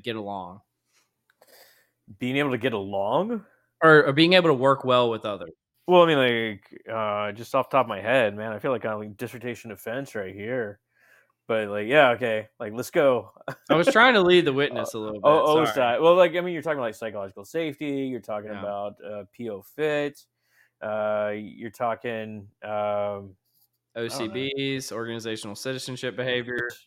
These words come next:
Speaker 1: Yep.
Speaker 2: But really just, like, don't destroy the fucking team. <laughs> Like, don't,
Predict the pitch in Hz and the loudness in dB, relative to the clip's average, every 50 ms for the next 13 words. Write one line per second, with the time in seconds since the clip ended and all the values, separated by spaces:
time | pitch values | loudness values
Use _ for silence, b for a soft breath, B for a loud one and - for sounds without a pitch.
0 | _ _ _ - 107 110 113 120 117 - - _ _ _ _ _ _ _ _ _ | _ _ _ -14 -12 -8 -8 -8 -8 -10 -14 _ _ _ _ _ _ _ _ _
1 | - 131 156 151 135 - - 139 139 175 214 151 147 123 123 127 120 123 113 110 | 2 4 4 4 2 -2 -8 0 4 6 6 6 6 2 0 0 2 2 2 2
2 | 104 - - _ _ _ _ _ _ _ _ _ - 151 160 180 - 156 160 - | 0 -4 -12 _ _ _ _ _ _ _ _ _ 0 2 2 2 0 -4 -6 -6
3 | - - 160 156 156 139 135 - 156 143 135 - 139 123 - 135 139 127 113 98 | -4 -2 0 0 0 0 -2 0 0 0 0 -2 -6 -10 -8 -8 -10 -10 -10 -12
4 | - - _ _ - - - - - _ - - 226 - - 240 202 - - - | -14 -18 _ _ -18 -18 -18 -18 -20 _ -4 -4 -2 0 2 2 2 2 -2 -8
5 | 196 - - 123 - - 143 175 175 113 | -16 -16 -16 -10 -6 0 2 2 2 2